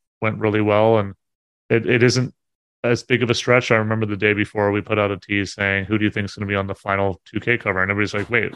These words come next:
the game comes out in two weeks. How is there another cover?" And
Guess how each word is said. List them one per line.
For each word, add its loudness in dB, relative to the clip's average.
the -2
game -4
comes -6
out 2
in -2
two -4
weeks. 0
How 0
is -4
there -4
another -4
cover?" -4
And -2